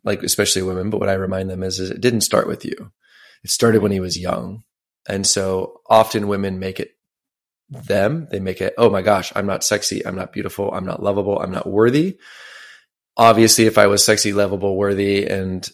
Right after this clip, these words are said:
all of those things, he wouldn't be watching that porn. He would only wanna be with me. And that's not true.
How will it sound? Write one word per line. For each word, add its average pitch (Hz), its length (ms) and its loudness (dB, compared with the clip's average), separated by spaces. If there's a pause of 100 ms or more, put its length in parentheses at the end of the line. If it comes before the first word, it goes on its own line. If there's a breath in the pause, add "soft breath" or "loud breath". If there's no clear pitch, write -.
(160)
all 107 160 6
of 98 100 4
those 101 180 2
things, 143 280 2
he 117 100 2
wouldn't 113 200 2
be 107 80 2
watching 98 320 0
that 92 160 -6
porn. 104 280 -2
He 95 160 -10
would 95 140 -6
only 92 180 -6
wanna 92 180 -8
be 90 120 -10
with 90 140 -12
me. 104 180 -4
And - 120 -6
that's 92 200 -2
not - 180 -8
true. - 360 -8